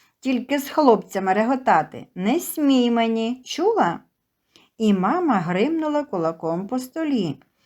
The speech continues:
що аж маленька пузата цукерничка злякано задзвеніла. Дівчина здригнулася від цього звуку і хотіла ще щось сказати, але мама перебила її гучним: "Не хочу нічого чути.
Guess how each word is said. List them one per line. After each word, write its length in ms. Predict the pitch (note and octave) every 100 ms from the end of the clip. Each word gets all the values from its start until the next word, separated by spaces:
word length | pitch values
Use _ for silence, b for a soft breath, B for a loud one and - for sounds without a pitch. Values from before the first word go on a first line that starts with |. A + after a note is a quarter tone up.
| _
що 200 | - -
аж 300 | A3 G3+ G3+
маленька 520 | A#3 G#3+ B3 D4+ B3+ A3
пузата 560 | A3+ G#3+ B3+ C#4 B3
цукерничка 1080 | G#3 A#3+ G#3 - C4+ F4 C#4+ B3+ - G#3+ G#3 B B
злякано 640 | G#3+ G3+ G3+ F3 F3 A3 A#3+
задзвеніла. 880 | B3 B3 D#4+ E4+ C4 F3+ D3 D3 - _ _ _
Дівчина 600 | F#3+ E3+ E3+ G3+ C4 C4
здригнулася 760 | B3+ C#4 C#4+ A#3+ G#3 G3+ G3+ G#3
від 220 | G#3 G#3
цього 220 | - G#3+
звуку 560 | G#3+ G#3+ G#3+ G#3+ G#3+ G#3 b b b b
і 100 | A3+
хотіла 440 | G#3 A#3+ B3+ B3
ще 320 | C4+ - F#4 E4
щось 380 | - G#3 G3
сказати, 720 | - G#3 G3+ G3+ F#3 - E3+ - b b b -
але 280 | A#3 E4 G4
мама 360 | C#4 D4 D#4
перебила 640 | - A3+ G3+ F#3 G3 D4 C#4+
її 340 | A3 G#3 G#3
гучним: 640 | A3 C#4 - F#3+ F#3 F3+ -
"Не 160 | G#3
хочу 460 | G#3 - G#3+ C#4+ F4+
нічого 520 | E4+ D4+ - G#3 A3+
чути. 580 | C#4 - G#3 G3+ F#3+ G3